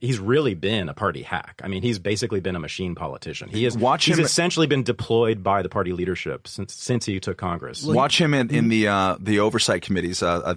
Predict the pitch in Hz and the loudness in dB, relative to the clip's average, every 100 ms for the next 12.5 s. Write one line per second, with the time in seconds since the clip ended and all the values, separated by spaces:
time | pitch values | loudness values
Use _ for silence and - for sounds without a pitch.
0 | - 90 - 98 - 85 87 98 87 95 | -2 -2 0 -2 0 0 0 -2 -2 0
1 | 87 87 82 - - 107 98 92 82 - | 0 0 -2 -6 -6 -2 0 0 -2 -2
2 | 90 87 82 80 78 71 71 87 - 78 | 0 0 -2 -4 -4 -6 -8 -10 -8 -6
3 | 85 90 82 82 92 87 92 107 95 87 | -2 0 2 0 -2 -2 0 0 0 -2
4 | 80 98 98 - 131 - - 135 131 92 | -4 -2 -2 2 0 0 0 0 0 2
5 | 113 92 107 98 98 87 95 90 95 - | 0 2 0 2 -2 0 0 0 -2 -8
6 | - - - 101 98 95 95 101 98 95 | -18 -8 -2 0 2 0 -2 -2 0 2
7 | 87 95 87 92 92 82 76 92 95 95 | 2 0 -2 -2 -2 -6 -8 -4 -2 -2
8 | 95 95 85 95 90 95 - - 180 190 | -2 -4 -4 -2 -2 -2 -8 -2 0 2
9 | 165 160 139 110 113 92 78 - - _ | 0 0 0 2 2 2 -2 -12 -20 _
10 | _ 123 110 113 120 113 - 113 92 - | _ 2 4 4 4 2 0 0 0 -2
11 | 101 - 98 101 98 95 95 95 87 80 | -2 -2 0 2 2 2 0 0 0 0
12 | 80 95 87 80 | 0 2 2 -2